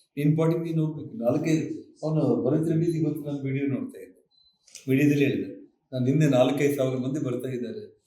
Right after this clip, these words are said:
ಅವ್ರ ಮನೆ ನಾನು ಹಿಂಗೆ ಸುಟ್ಟು ಹೋಗ್ತೀನಿ ಇಲ್ಲಿಂದ, ಅವನಂತೂ ನಾನು ಬಿಡಲ್ಲ ನಾನು" ಅಂತ ಹೇಳಿ ಬಂದು ಹೇಳ್ತಾನೆ. ಪಾಪ ಡಿ ಕೆ ಶಿವಕುಮಾರ್ ಅವರು ಶಾಂತಿ ಕಾಪಾಡೋದಕ್ಕೆ ಹೋಗಿದ್ರಂತೆ, ಐದು ಸಾವಿರ ಜನಗಳನ್ನ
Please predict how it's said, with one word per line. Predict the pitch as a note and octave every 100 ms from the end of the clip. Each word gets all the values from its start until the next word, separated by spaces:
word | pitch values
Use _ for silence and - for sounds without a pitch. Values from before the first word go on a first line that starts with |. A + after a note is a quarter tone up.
| _ -
ಅವ್ರ | C3
ಮನೆ | B2 C3 D#3
ನಾನು | D3+ C#3
ಹಿಂಗೆ | B2 A2+ A2+ D3+ D3+
ಸುಟ್ಟು | - C3+ D#3
ಹೋಗ್ತೀನಿ | D3+ D3+ - A#2+ A2+
ಇಲ್ಲಿಂದ, | G#2+ - - - - _ -
ಅವನಂತೂ | C3 D3 D#3+ D3+
ನಾನು | D3 C#3+
ಬಿಡಲ್ಲ | B2 A2+ A#2+ A#2 A2
ನಾನು" | G#2 - - _ _ _ -
ಅಂತ | C#3
ಹೇಳಿ | D3+ E3 F3 C3 D3+ E3+ - - -
ಬಂದು | D#3 D3+
ಹೇಳ್ತಾನೆ. | C#3 - B2+ -
ಪಾಪ | D#3+ D#3 D3
ಡಿ | C3
ಕೆ | C#3+ E3
ಶಿವಕುಮಾರ್ | D#3+ - - C3+ C3+
ಅವರು | C#3 F3 D3 D3 - - _ _ -
ಶಾಂತಿ | B2 C#3 D#3+ F#3+
ಕಾಪಾಡೋದಕ್ಕೆ | D#3+ D#3+ D#3 D#3+ D#3
ಹೋಗಿದ್ರಂತೆ, | C#3 B2+ B2 G2 F#2 F#2+ A2+
ಐದು | B2+
ಸಾವಿರ | C3 B2+
ಜನಗಳನ್ನ | A#2+ A#2 B2 A#2+